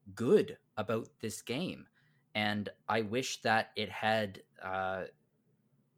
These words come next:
I wish that it had the narrative cohesion and character development to tie that together into a, uh, i-, into a, uh,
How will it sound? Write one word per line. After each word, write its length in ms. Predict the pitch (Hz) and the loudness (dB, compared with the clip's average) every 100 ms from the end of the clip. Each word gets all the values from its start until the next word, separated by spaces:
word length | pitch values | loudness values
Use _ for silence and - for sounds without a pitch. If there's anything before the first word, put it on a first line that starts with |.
| _ _ _ - | _ _ _ -6
I 60 | |
wish 240 | 123 135 - | -4 -4 -4
that 100 | 120 | -6
it 100 | - | -4
had 340 | - 113 98 | -2 -2 -4
the 340 | 104 107 101 98 | -6 -4 -4 -8
narrative 560 | 107 104 110 120 117 - | -6 -2 0 2 0 -4
cohesion 760 | - 104 - 110 113 107 104 95 | -8 -8 -8 -8 -6 -4 -6 -8
and 140 | 98 | -10
character 400 | - 110 113 113 | -2 0 0 -4
development 520 | 101 101 98 98 95 | -4 -2 -4 -6 -8
to 60 | - | -10
tie 360 | - - 117 113 | -10 -6 -2 -2
that 300 | 107 101 - | 0 -2 -4
together 440 | 90 107 113 95 | -4 -2 0 -2
into 460 | 85 95 98 98 - | -6 -8 -10 -10 -8
a, 300 | 95 95 92 - _ _ _ _ - | -6 -6 -10 -18 _ _ _ _ -6
uh, 440 | 98 80 78 76 - - _ _ _ - | -2 0 -2 -4 -8 -14 _ _ _ -10
i-, 120 | 104 | -8
into 400 | - 104 98 101 | -4 -4 -4 -2
a, 320 | 92 92 90 87 | 0 0 0 -2
uh, 360 | 92 90 87 | -2 0 -2